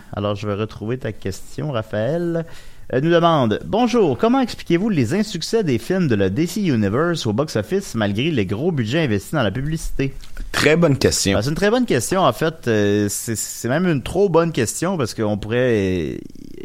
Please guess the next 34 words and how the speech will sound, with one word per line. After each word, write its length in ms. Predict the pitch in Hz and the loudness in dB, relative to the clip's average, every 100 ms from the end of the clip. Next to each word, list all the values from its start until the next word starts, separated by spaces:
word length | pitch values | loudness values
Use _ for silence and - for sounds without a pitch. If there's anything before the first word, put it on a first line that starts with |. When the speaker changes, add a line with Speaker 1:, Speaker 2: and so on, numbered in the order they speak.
| - | -12
Speaker 1:
on 100 | 80 | -10
pourrait 200 | - 151 | -6 0
en 60 | 143 | 2
parler 180 | 123 147 | 4 4
pendant 200 | 123 104 | 2 4
une 60 | |
demi-heure, 460 | 101 92 98 95 - | 2 2 2 0 -2
là. 60 | 92 - - | -8 -12 -14
<laughs> 220 | 143 - | -12 -8
C'est, 240 | 143 151 | -4 -4
c'est, 440 | - - 151 123 110 | -4 -2 0 2 2
euh, 100 | 110 - - - | 0 -6 -16 -4
on 80 | 104 | -2
va 60 | |
essayer 180 | 110 190 | 0 4
de, 220 | 175 120 | 6 6
de 160 | 107 107 | 6 4
réduire 420 | 101 107 104 117 | 6 4 4 4
ça 160 | 147 139 | 6 4
à 40 | |
cinq 200 | - 120 | 4 2
minutes, 380 | 107 104 165 - | 4 4 2 2
là. 160 | 165 180 - - - - - | 0 0 -6 -8 -8 -8 -4
Mais, 360 | 98 101 98 | 0 2 2
euh, 540 | 98 92 90 87 85 85 85 - - - - - - - | 2 0 0 0 -2 -2 -6 -4 -4 -2 -6 -6 -10 -8
euh, 560 | 101 95 90 92 95 98 | -6 -6 -6 -8 -6 -6
puis 160 | 110 117 | -2 -2
aussi, 280 | 117 - 135 | 0 0 2
ben, 200 | 117 101 | 2 2
je 80 | - | 2
pense 260 | 120 113 | 2 2
que 120 | 117 | -2
c'est 180 | 107 110 | -2 -2
le 380 | 95 92 98 95 | -2 -2 -4 -4